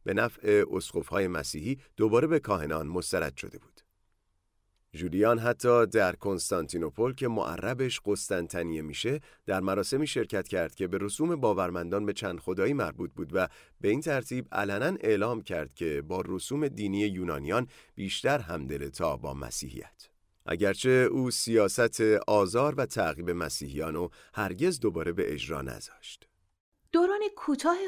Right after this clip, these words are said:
Speaker 2: حکومت امپراتوری که مورخان بعدی امپراتوری مقدس روم اون رو مرتد لقب دادن، چون از مسیحیت بازگشته بود، با جنگ در جبهه ایران تمام شد.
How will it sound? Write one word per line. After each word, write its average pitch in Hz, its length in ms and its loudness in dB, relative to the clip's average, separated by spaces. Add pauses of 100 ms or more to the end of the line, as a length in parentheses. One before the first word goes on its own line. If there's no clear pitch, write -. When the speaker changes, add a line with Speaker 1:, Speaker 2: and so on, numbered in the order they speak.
Speaker 2:
حکومت 202 400 -2
امپراتوری 175 580 -2
که 175 340 0
مورخان 170 760 -2
بعدی 180 600 2
امپراتوری 180 640 0
مقدس 175 520 -4 (120)
روم 180 340 -4 (140)
اون 214 180 0
رو 220 100 2
مرتد 185 600 0
لقب 156 380 -2
دادن، 214 420 -2 (220)
چون 320 320 -2
از 285 220 -2
مسیحیت 185 680 0
بازگشته 170 540 -4
بود، 254 280 -6 (140)
با 226 140 6
جنگ 262 480 2
در 196 160 2
جبهه 190 380 -2
ایران 165 480 -4
تمام 143 380 -6
شد. - 240 -8